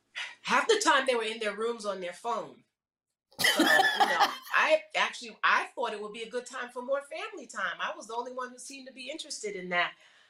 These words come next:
I would get out and go hide in my car sometimes just to have some me time. But, um, trying to, this book was a good way for us to bond. Um, we, uh,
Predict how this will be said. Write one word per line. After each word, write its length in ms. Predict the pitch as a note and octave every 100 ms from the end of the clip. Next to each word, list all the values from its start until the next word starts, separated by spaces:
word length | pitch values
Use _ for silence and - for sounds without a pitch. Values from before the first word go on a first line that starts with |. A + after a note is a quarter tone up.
| _ -
I 160 | G3 C#4
would 180 | D4
get 200 | F#3 A3+
out 260 | A3+ A3+ G#3
and 180 | G3+ G#3
go 120 | A3
hide 260 | A3+ A#3+ A3+
in 80 | G3
my 140 | F#3+
car 320 | - A#3 B3
sometimes 840 | A#3+ F#3 E3 F3+ D#3+ D#3 F3 - -
just 180 | F3+ -
to 60 |
have 160 | F3+ E3+
some 220 | - D3+
me 140 | F3 G#3
time. 400 | - D3+ C#3+ D3+
But, 180 | E3 C#3 - - - - _
um, 300 | A3+ A#3 A#3 A#3+
trying 240 | G4+ G#4 G#4+
to, 100 | - _ _
this 240 | A4+ A#4
book 240 | A3 D4 D4
was 140 | A#3+
a 80 | G#3
good 220 | G#3+ G#3+
way 120 | G3
for 140 | F#3+ D#3+ -
us 220 | F#3+ -
to 100 | E3+
bond. 560 | D3 D3+ C#3+ D3 D3 - _ _ _ _ _ -
Um, 540 | F#3 F3+ F3 E3+ E3+ _ _ _ _ _ _ _ _ - _ _ _ _
we, 240 | A3+ C4+ C4
uh, 340 | A3+ G#3 G3